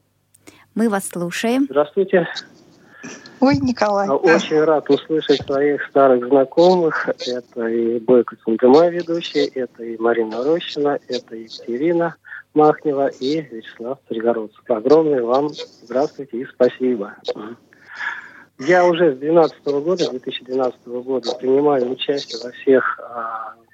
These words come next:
Speaker 2: мероприятиях, во всех проектах, которые реализуются Нижегородским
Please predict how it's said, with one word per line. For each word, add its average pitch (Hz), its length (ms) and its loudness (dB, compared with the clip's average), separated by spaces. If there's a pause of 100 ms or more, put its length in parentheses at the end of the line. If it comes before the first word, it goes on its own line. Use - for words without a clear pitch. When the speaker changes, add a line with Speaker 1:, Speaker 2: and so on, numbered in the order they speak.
(140)
Speaker 2:
мероприятиях, 127 720 4
во 110 80 -6
всех - 300 -10
проектах, 127 600 -2
которые 110 440 -2
реализуются 110 1080 -2 (100)
Нижегородским 110 600 -4